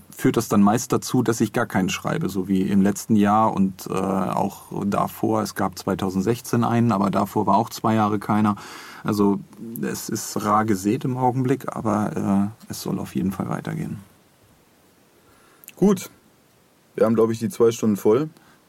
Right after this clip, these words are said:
Speaker 2: Danke dir für die Zeit, für die Geduld.
Speaker 1: Ja, ich wollte jetzt eigentlich gerade erst anfangen. <laughs> Du wirst es ja alles zurückbekommen.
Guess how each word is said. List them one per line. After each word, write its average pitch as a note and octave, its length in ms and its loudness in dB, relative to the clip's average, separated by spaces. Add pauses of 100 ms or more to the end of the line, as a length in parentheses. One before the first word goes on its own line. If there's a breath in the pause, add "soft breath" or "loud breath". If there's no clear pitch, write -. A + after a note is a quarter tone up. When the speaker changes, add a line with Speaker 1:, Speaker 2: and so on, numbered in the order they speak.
(140)
Speaker 2:
Danke G2+ 240 0
dir G2 140 0
für G#2+ 100 -2
die F#2 140 0
Zeit, - 420 -2
für - 160 -8
die F#2+ 80 0
Geduld. A2 440 0 (960)
Speaker 1:
Ja, A2+ 200 0 (400)
ich - 140 -8
wollte F#2 180 0
jetzt E2+ 140 -8
eigentlich F#2+ 220 0
gerade - 200 -2
erst G2 180 -4
anfangen. G2+ 760 -4 (180)
<laughs> C#3 1160 2 (1040 loud breath)
Du G#2+ 100 -4
wirst D3 180 2
es B2 100 -4
ja B2+ 80 2
alles C3+ 240 0
zurückbekommen. A#2 680 0